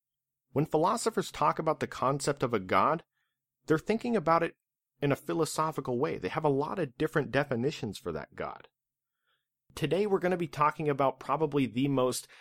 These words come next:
famous proof of God's existence in the history of the world,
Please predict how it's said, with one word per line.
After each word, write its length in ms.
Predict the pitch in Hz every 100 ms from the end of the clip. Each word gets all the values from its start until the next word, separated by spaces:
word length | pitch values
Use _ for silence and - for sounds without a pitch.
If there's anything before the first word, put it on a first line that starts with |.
| -
famous 540 | - - 170 190 185 -
proof 500 | - - 147 147 -
of 160 | 110 110
God's 400 | 113 131 131 127
existence 640 | 104 104 117 - 117 - - - _ -
in 80 | 110
the 80 |
history 460 | 107 113 - 135 127
of 80 | 120
the 80 | 107
world, 340 | 104 104